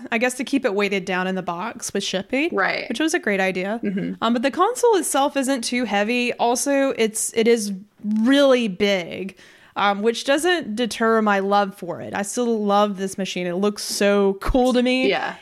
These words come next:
Speaker 1: It's so weird. It's spacey. Like, it's, it's so futuristic that it's sort of stupid, and that's why I like it.
Speaker 2: <laughs>
Speaker 1: Um, <laughs> and I wanted to lay mine, 'cause you have a little stand that comes with it that
Speaker 2: Mm-hmm.
Speaker 1: you can either lay it on its side or have it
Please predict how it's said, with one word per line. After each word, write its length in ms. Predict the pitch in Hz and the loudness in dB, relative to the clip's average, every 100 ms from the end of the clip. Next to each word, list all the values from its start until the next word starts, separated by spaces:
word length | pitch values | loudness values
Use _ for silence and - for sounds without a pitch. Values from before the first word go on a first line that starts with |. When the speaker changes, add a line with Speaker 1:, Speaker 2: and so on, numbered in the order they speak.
| - | -8
Speaker 1:
It's 160 | 196 - | -6 -2
so 280 | 233 220 202 | 2 2 2
weird. 560 | 202 220 226 220 220 | 0 0 2 4 2
It's 360 | 202 202 - - | 0 -4 -8 -8
spacey. 680 | - 226 220 - 226 220 208 | -4 -2 -2 -2 0 2 2
Like, 220 | 196 185 | 0 -2
it's, 360 | 233 - - - - | -4 -4 -8 -8 -6
it's 240 | - 220 | -4 -2
so 220 | - 262 277 | 0 0 0
futuristic 760 | 277 277 208 202 208 - 226 | 0 0 0 0 0 -2 -2
that 120 | 202 196 | 0 -2
it's 140 | 190 | -2
sort 140 | 208 196 | -2 -2
of 60 | |
stupid, 500 | - - 170 180 185 | -4 -6 -6 -6 -6
and 140 | 196 190 | -4 -4
that's 200 | 180 196 | -6 -6
why 120 | 170 | -6
I 40 | |
like 240 | - - - | -6 -8 -8
it. 220 | - - - | -10 -10 -8
Speaker 2:
<laughs> 40 | - - - - | -2 -2 -2 0
Speaker 1:
Um, 600 | 208 202 196 190 190 190 - 381 679 | 4 4 4 2 0 -4 -8 -8 -2
<laughs> 320 | 277 - - 320 302 339 - - - - - _ | -4 -4 0 2 2 -4 -6 -14 -20 -20 -20 _
and 420 | 233 233 226 226 226 | -2 2 2 2 -2
I 480 | 233 277 320 320 302 | -4 0 2 2 0
wanted 420 | 226 220 240 294 277 | 0 0 0 -2 -2
to 120 | 285 | -2
lay 200 | 247 226 | 0 0
mine, 380 | 220 214 208 - | 2 2 0 -2
'cause 200 | 247 214 | -2 0
you 100 | 247 | 0
have 120 | 285 | 0
a 40 | |
little 160 | 320 269 | -2 -2
stand 400 | - - 233 240 | -4 -4 -2 -2
that 100 | 226 | -6
comes 220 | 277 254 | -6 -4
with 160 | 277 285 | -4 0
it 140 | 269 | 2
that 100 | 240 | 4
Speaker 2:
Mm-hmm. 80 | 214 | 2
Speaker 1:
you 80 | 214 | 0
can 200 | 214 208 | 0 -2
either 300 | 208 208 202 | 0 0 0
lay 200 | 208 208 | 0 0
it 60 | |
on 120 | 208 196 | 0 -4
its 120 | 202 | -4
side 400 | 285 285 277 254 | -4 -2 -2 -2
or 300 | 196 196 214 | -2 -2 -4
have 200 | 202 | -4
it 80 | 190 | -6